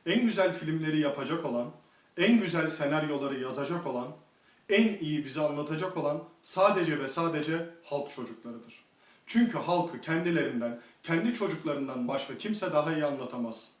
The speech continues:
Çünkü acısını çekmediğin, heyecanını, mutluluğunu yüreğinde hissetmediğin, kendinden görmediğin,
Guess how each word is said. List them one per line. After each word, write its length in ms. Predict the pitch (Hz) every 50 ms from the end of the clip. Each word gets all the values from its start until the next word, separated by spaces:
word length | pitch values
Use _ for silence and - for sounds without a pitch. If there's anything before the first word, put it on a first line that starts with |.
| _ _ _ _ _ _ - - - _
Çünkü 260 | - 226 240 233 -
acısını 480 | 190 156 151 180 180 165 - 180 151 -
çekmediğin, 640 | - - 202 202 - - 160 147 131 120 113 - - - - -
heyecanını, 720 | - 143 147 151 156 147 160 156 156 170 175 175 165 117 113 - 123
mutluluğunu 800 | 135 151 147 151 - 170 170 170 175 175 170 170 165 156 123 - - - - -
yüreğinde 480 | 135 139 143 151 156 165 170 170 165
hissetmediğin, 760 | 156 160 156 - - 202 196 196 - 160 143 123 120 113 117 - - - - - _ -
kendinden 640 | - 175 175 202 220 233 226 220 214 175 139 120
görmediğin, 600 | 135 165 196 214 202 165 143 - 120 117 110 110